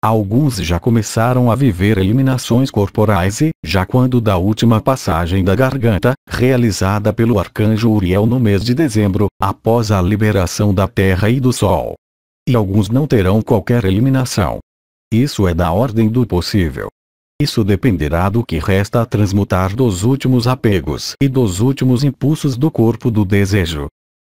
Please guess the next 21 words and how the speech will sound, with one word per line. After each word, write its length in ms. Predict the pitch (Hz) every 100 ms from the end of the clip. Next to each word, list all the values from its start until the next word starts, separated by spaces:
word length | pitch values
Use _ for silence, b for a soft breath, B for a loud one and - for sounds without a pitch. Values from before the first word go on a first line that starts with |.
| _ _ _ _ -
Não 240 | 120 143 123
temos 420 | 107 104 104 95
mais 240 | 90 131
perguntas, 760 | - 101 92 117 90 73 65 - -
agradecemos. 1120 | 78 78 76 78 85 - 101 78 64 58 - - _ _ _ _ _ _ _ _ _ -
Irmãos 460 | 147 107 98 101
e 60 | 98
irmãs 420 | 95 98 101 98
da 140 | 98 104
humanidade, 720 | 110 107 95 101 80 55 - _ -
todo 320 | 123 117 104
o 60 |
meu 240 | 104 95 98
amor 340 | 101 87 85
está 400 | 107 104 101 95
em 80 | 92
vocês. 680 | 90 82 - 104 71 - - _ _ _ _ -
Eu 180 | 120 95
voltarei, 760 | 78 127 120 127 110 107 64 - -
é 80 |
claro. 460 | 127 - 98 73